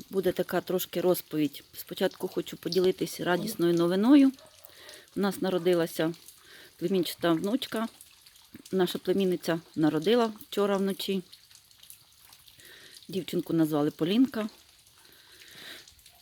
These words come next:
Ми сьогодні з дівчатками трошки зберемось ввечері, відмітимо таке свято в нашій родині. А хочу розказати,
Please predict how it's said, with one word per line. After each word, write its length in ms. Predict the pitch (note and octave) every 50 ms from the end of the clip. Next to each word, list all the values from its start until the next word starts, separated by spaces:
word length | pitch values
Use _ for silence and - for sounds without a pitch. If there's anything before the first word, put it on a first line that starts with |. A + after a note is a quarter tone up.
| _ - - - - - - - - - -
Ми 160 | - F#3 G3+
сьогодні 280 | F#3+ - F#3+ F#3+ G3 F#3
з 40 | E3+
дівчатками 640 | F3+ F#3+ - - B3 F#4+ - - - F3 F3 F3+ - - - - - - - - -
трошки 340 | - F#3 F3+ - - - F3
зберемось 560 | E3 D#3+ E3 F3 F3 F3+ F3+ F3 E3+ - -
ввечері, 500 | E3 F3 E3 - - - F3+ E3 D#3 D3+ - - - - - - - - - - - - - - - - -
відмітимо 500 | F3+ D#3 D#3 F3+ F#3+ - - E3+ D3 D3
таке 320 | - - - - E3+ D#3+ - - - - - - - - - - - - - - - - - - - - -
свято 380 | F3 D3+ C#3+ - - D3+ D3+ - - - - - - - - - - - - - - - - - - - - - _ - - - - - - - - - _ -
в 60 | F3
нашій 340 | F3 E3+ E3 D#3+ - - E3+
родині. 420 | D#3+ E3 D#3+ D#3 D#3 D3+ D#3 D3+ D3 - - - - - - - - - - - - _ _ _ - - - - - - - - - - - - - -
А 120 | - F#3+ G#3+
хочу 340 | - - G#3+ G#3+ - - F#3
розказати, 680 | F#3+ F#3 - - F3+ E3+ G3+ G3+ - - F3+ E3